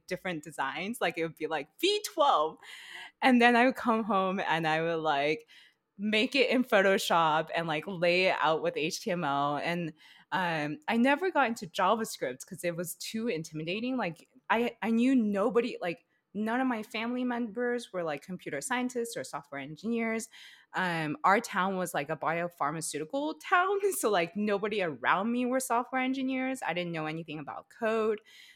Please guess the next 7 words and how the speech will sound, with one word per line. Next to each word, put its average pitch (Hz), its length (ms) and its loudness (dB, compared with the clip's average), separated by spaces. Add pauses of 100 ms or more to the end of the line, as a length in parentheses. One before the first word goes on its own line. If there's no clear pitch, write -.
So 175 580 2
JavaScript 202 600 -2
was 170 140 -8
extremely 160 480 -8
intimidating 185 640 -8
to 320 160 -12
me. 359 220 -8